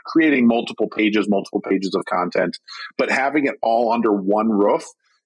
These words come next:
gives more authority to your site versus spreading it out in lots of different websites. It just,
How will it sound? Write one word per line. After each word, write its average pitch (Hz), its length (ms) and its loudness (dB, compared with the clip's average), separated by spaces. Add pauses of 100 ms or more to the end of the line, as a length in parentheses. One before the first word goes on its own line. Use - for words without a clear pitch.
(120)
gives 123 300 2
more 127 240 4
authority 101 680 -2 (400)
to 104 560 4 (160)
your 107 160 2
site 101 380 0
versus 110 720 0 (240)
spreading 113 520 -2
it 107 80 0
out 101 280 -2 (260)
in 101 300 0 (140)
lots 101 360 0
of 98 100 -2
different 98 320 -2
websites. 92 600 -2 (400)
It 113 160 -2
just, 120 280 -4